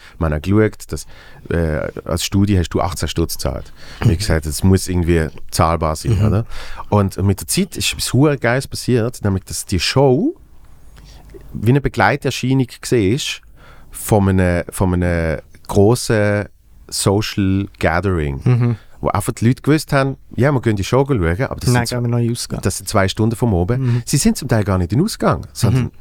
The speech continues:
Speaker 1: ich weiss noch einmal, schaue ich auf die Uhr und es ist drei am Morgen und es sind draussen vor dem Theater dreißig Leute am Rauchen und Saufen und dumm labern.
Speaker 2: Mhm.
Speaker 1: So, also es hat sich dann wirklich so entwickelt, als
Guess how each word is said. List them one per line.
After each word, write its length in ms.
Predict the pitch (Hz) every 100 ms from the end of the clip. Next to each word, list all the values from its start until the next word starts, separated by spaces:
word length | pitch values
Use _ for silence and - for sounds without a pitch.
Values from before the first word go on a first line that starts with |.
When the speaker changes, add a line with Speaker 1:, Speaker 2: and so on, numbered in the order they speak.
| -
Speaker 1:
ich 160 | - -
weiss 180 | 117 -
noch 100 | -
einmal, 440 | 95 127 107 147 - - - - -
schaue 140 | 95
ich 100 | 95 -
auf 140 | -
die 100 | -
Uhr 340 | 135 131 180 - - -
und 60 | 98
es 60 | -
ist 180 | - -
drei 400 | - 80 101 156
am 140 | - 147
Morgen 540 | 76 69 - 123 156 - - - - -
und 160 | 98
es 100 | 92
sind 240 | - 98 110
draussen 460 | 139 - 147 156 -
vor 340 | - - 135 139
dem 120 | 139
Theater 440 | 117 104 117 - -
dreißig 500 | - 120 - - 117
Leute 280 | 104 120 - - - -
am 140 | - 90
Rauchen 400 | 80 104 123 113
und 100 | 98
Saufen 440 | - 117 - 107
und 200 | - 98
dumm 140 | 104 107
labern. 520 | 80 90 92 67 - -
Speaker 2:
Mhm. 280 | 127 120 135
Speaker 1:
So, 320 | - 107 78
also 160 | - 87
es 100 | 92
hat 80 | 110
sich 100 | -
dann 160 | - 107
wirklich 220 | 131 127
so 80 | 123
entwickelt, 460 | 104 120 131 135 110
als 240 | 104